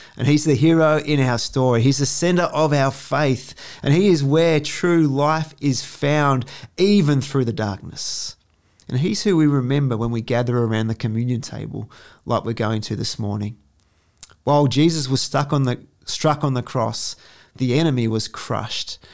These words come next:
I remember the movie Narnia, and I love the scene where the devil and all the demons celebrate Jesus' death, only to soon discover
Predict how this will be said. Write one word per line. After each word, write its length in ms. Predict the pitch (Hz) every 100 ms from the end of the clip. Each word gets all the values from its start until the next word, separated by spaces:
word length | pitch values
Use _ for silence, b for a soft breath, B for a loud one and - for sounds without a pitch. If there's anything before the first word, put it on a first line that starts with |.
| B B
I 60 | 135
remember 240 | 156 151
the 100 | 165
movie 420 | 139 147 127 127
Narnia, 440 | 120 131 135 139 127
and 80 |
I 80 | 127
love 400 | 123 135 147 143 - B -
the 100 | 127
scene 440 | - - 156 143
where 100 | 131
the 80 | 135
devil 360 | 120 165 165
and 80 | 151
all 120 | 156
the 100 | 165
demons 440 | 143 143 156 147 131
celebrate 580 | - 151 170 147 135 107
Jesus' 420 | 147 147 135 123
death, 380 | - 139 131 - B B
only 360 | - 170 202 196
to 80 | 165
soon 320 | - 165 160
discover 640 | 139 - 131 123 110 123